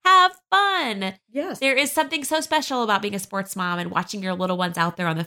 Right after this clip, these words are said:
Speaker 1: field or dance floor or whatever it is your kid does. You'll be tired, you'll be hungry because practices are always over dinner time or breakfast time or something.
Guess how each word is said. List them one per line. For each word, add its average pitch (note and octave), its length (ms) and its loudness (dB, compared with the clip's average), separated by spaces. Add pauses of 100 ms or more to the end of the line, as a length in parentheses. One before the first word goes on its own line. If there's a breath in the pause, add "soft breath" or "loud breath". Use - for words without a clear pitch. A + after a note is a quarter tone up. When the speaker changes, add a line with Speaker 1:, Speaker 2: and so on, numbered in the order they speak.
Speaker 1:
field C4+ 460 6
or F3 80 -2
dance C4 380 -2
floor A#3 380 2
or G3 40 4
whatever A#3+ 340 4
it G3+ 60 2
is F#3+ 160 0
your F3 80 -2
kid D#3+ 180 -4
does. D3+ 300 -2 (440)
You'll F3+ 120 0
be D3+ 100 0
tired, G3+ 580 -2
you'll F3 100 0
be C#3+ 100 -4
hungry D#4 760 2
because E3 300 -4
practices - 720 -2
are - 300 -4
always D#4 360 0
over D3 180 0
dinner C3+ 200 -4
time C#3 560 -4
or B2+ 580 0
breakfast B2+ 300 -6
time C3 380 -2
or - 20 -6
something. D#3+ 560 -2